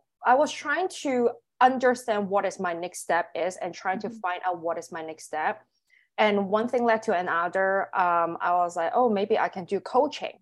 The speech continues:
Speaker 1: right?
Speaker 2: Mm-hmm.
Speaker 1: And, um, so on two thousand nineteen, um, August, I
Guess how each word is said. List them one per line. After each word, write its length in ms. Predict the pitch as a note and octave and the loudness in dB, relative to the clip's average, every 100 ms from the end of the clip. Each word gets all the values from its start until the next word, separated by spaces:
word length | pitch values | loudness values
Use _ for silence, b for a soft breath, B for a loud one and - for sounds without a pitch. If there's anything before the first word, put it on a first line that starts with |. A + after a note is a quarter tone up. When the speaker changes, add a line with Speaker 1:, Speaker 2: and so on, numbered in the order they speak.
| - | -10
Speaker 1:
right? 340 | D3+ D#3 F#3 - b b b - | -6 -6 -6 -10 b b b -4
Speaker 2:
Mm-hmm. 40 | G#3 | 0
Speaker 1:
And, 300 | G3 F#3+ F#3+ F#3+ | 2 2 0 0
um, 420 | F#3+ F3+ F3+ E3+ | 0 2 -2 -6
so 400 | - A3 F#3+ F#3+ | -4 0 2 2
on 220 | - F3+ | 2 0
two 180 | - A#3+ | -2 0
thousand 360 | A#3 A3+ G#3+ F#3+ | 2 2 0 0
nineteen, 840 | F3+ G3+ G#3+ - F3+ E3 E3+ E3+ - | -2 -2 -4 -8 -8 -8 -10 -12 -8
um, 540 | E3+ E3 D#3+ D#3+ D#3 - | -6 -4 -4 -6 -8 -2
August, 540 | G3 B3 G#3 C#3+ E3 - - | 2 2 2 -2 -4 -8 -4
I 600 | E3+ E3+ E3+ E3 E3 | -2 0 -2 -4 -6